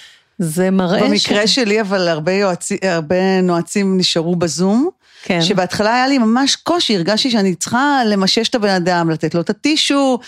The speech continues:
Speaker 2: שלא ישתמש בטישו
Speaker 1: אה,
Speaker 2: מהבית שלו.
Speaker 1: כן.
Speaker 2: אה, והיום הרבה מאוד, יש לי לקוחות שהם מחוץ לעיר תל אביב, ולא רוצים להתמודד עם החנייה, והם פשוט, אה, ממשיכים ב-, בזום, ו- אני חייבת להגיד שאני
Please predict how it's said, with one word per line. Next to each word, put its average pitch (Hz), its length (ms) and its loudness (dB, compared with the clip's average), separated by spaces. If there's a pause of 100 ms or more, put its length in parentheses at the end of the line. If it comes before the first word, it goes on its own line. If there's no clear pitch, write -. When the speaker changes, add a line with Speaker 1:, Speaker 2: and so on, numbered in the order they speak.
(120)
Speaker 2:
שלא 185 180 -4
ישתמש 247 280 0
בטישו 254 360 0
Speaker 1:
אה, 208 200 2
Speaker 2:
מהבית 202 420 2
שלו. 233 360 2 (360)
Speaker 1:
כן. 175 200 0
Speaker 2:
אה, 180 800 0 (800)
והיום 190 520 0 (160)
הרבה 170 340 0
מאוד, 202 460 0 (220)
יש 175 140 -4
לי 214 60 0
לקוחות 180 340 -4
שהם 165 240 0
מחוץ 202 380 -4
לעיר 220 340 0
תל 220 200 -2
אביב, 214 440 -2
ולא 160 520 0
רוצים 196 240 -2
להתמודד 226 360 0
עם 226 80 2
החנייה, 226 420 0 (560)
והם 185 120 0
פשוט, 214 440 -2
אה, 254 500 0
ממשיכים 220 520 0
ב-, 190 540 2
בזום, 175 440 0
ו- 190 120 0 (640)
אני 175 180 0
חייבת 196 260 -4
להגיד 185 360 -2
שאני 170 380 0